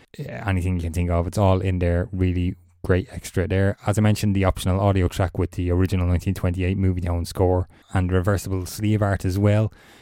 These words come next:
If you wanna class that as an extra, I thought it was a really nice touch, so you can kind of change it, flip it around if you wanna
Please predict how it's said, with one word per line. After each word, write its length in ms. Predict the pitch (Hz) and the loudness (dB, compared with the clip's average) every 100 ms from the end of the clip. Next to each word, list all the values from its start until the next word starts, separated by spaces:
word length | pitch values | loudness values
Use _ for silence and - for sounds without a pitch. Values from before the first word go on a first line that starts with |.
| - | -4
If 220 | 104 - | -4 0
you 60 | 95 | 0
wanna 200 | 95 90 | 0 0
class 300 | 101 95 - | -2 -2 -2
that 120 | 92 | 0
as 120 | 85 | 0
an 80 | 87 | 0
extra, 320 | 101 - 107 | -2 -2 -2
I 40 | |
thought 120 | 95 101 | 0 0
it 60 | |
was 80 | 95 | 2
a 40 | |
really 140 | 98 98 | 2 2
nice 240 | 95 92 | 0 0
touch, 180 | - 101 | -2 -2
so 160 | - 98 | 2 2
you 140 | 90 | 2
can 160 | 95 87 | -2 -2
kind 180 | 90 | -2
of 100 | 85 | -2
change 300 | - 98 92 | -2 -2 0
it, 240 | 95 92 101 | -2 -2 -4
flip 220 | 110 104 | -2 0
it 80 | 90 | 2
around 460 | 98 107 104 107 | 4 4 4 2
if 140 | - - | -4 -4
you 80 | 92 | -2
wanna 300 | 92 90 | 0 -2